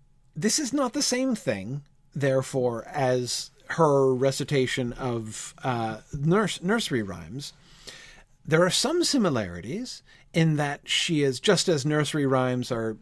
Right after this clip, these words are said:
like, extremely familiar, um, you know, little rhymes and verses that she would have, she could have, you know, read and had read to her in any number of nursery rhyme collections, uh, from the time. They would have been,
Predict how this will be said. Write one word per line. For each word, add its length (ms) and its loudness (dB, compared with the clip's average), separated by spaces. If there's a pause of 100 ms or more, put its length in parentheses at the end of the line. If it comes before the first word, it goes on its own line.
(140)
like, 240 -6 (120)
extremely 920 -2
familiar, 760 -2 (560)
um, 480 -2 (400)
you 100 0
know, 140 2
little 220 0
rhymes 480 2
and 120 -4
verses 600 0
that 180 -6
she 240 -4
would 220 -4
have, 420 -8
she 220 -8
could 160 -8
have, 280 -8 (320)
you 100 -4
know, 120 -4
read 380 -2
and 120 -6
had 260 -6
read 180 -4
to 100 -6
her 180 -6
in 120 -6
any 180 -6
number 360 -4
of 120 -8
nursery 380 -2
rhyme 280 -8
collections, 680 -8 (280)
uh, 220 -4
from 240 -4
the 100 -6
time. 380 -2
They 140 0
would 140 0
have 100 -2
been, 240 -2